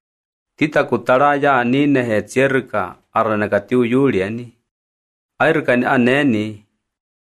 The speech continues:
nene ka ni reta e yamuku. Eku meta ahami kuma. Muyobi tse ke neutinieli. Kui ke neu yu ubiya. Haibitili meutiteba tse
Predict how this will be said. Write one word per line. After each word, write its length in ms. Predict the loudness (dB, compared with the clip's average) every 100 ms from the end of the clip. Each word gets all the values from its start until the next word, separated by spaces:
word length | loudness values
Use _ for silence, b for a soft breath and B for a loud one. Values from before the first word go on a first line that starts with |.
| _ -2
nene 340 | 0 2 0
ka 160 | 0 0
ni 260 | 2 0
reta 520 | 2 0 0 0 0 -2
e 180 | -4 0
yamuku. 480 | 0 -2 -6 -14 -20 _ _ _ _ _ _ _ _ _ _ -2
Eku 280 | -2 0
meta 380 | 0 0 0 -2
ahami 360 | -2 -2 -2 -2
kuma. 440 | -4 -6 -6 -10 _ _ _ _ _ _ _ _ _ -4
Muyobi 420 | 0 2 2 0
tse 360 | 0 0 0 0
ke 140 | 0
neutinieli. 880 | 2 2 0 -2 0 0 -2 -6 -16 _ _ _ _ _ _ _ _ _ _
Kui 320 | 0 2 2 0
ke 140 | 0
neu 220 | 2 2
yu 160 | 0 -2
ubiya. 720 | -2 0 2 2 2 0 -4 -10 _ _ _ _ _ _ _ _ _ _ -4
Haibitili 800 | 0 2 0 0 0 2 2 2
meutiteba 760 | 0 0 -2 -2 0 2 0
tse 440 | -2 -2 -2 -2